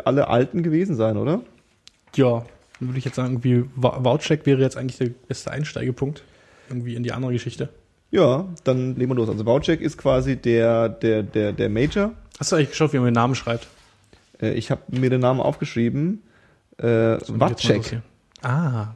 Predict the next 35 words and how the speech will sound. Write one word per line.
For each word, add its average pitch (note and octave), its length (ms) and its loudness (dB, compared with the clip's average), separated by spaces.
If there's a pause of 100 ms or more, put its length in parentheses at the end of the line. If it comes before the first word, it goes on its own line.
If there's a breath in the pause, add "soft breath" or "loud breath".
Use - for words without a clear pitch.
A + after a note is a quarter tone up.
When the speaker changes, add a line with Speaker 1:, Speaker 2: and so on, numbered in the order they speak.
(800 soft breath)
Speaker 1:
Also G#2+ 260 -2
Wacek, - 840 -2
glaub A2 220 2
ich. - 180 -4
Vielleicht A#2 200 0
irre A#2+ 100 0
ich B2 60 2
mich A#2 160 -2
auch, G#2+ 240 0
aber G#2+ 180 0
das G#2+ 140 0
hab G#2+ 120 0
ich A2 60 0
nicht G#2+ 80 -2
aufgeschrieben B2+ 360 -4
auf A#2+ 80 -4
jeden G#2 100 -2
Fall. G#2 180 -4 (720 loud breath)
Okay, A2+ 280 4
dann A#2 140 4
erzähl A#2 200 2
mal, C3+ 120 4
was, C3 220 0
äh, A#2+ 500 4
äh, - 80 -2
was B2 140 0
es B2 80 -4
mit A#2+ 120 0
dem A2+ 100 0
auf G#2 120 -2
sich A2+ 160 -4
hat - 200 -2
und A2+ 140 -2
seinen G#2+ 260 2
komischen G#2+ 640 -4